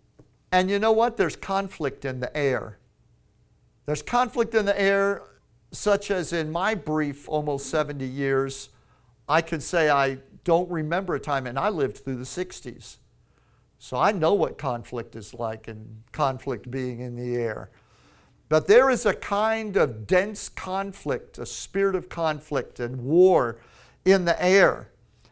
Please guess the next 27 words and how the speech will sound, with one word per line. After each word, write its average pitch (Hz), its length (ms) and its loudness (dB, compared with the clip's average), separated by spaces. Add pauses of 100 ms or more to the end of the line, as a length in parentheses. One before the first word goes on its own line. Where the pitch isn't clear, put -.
as 147 200 0
all 240 500 8
of 185 120 6
the 175 100 6
moral 220 680 8
and 156 120 -2
political 214 640 2
and 165 120 -2
religious 214 760 0 (240)
skirmishes 226 920 -2
of 151 140 2
the 156 80 -2
past 214 440 0
one 208 220 2
hundred 190 420 2
years 165 520 2 (340)
are 170 200 6
now 226 300 4
consolidating 220 1120 2
together 185 560 4
in 170 260 -2
the 147 100 -2
great 180 380 2
war 139 920 2 (380)
against 139 600 -4
the - 80 -8
truth. - 580 -8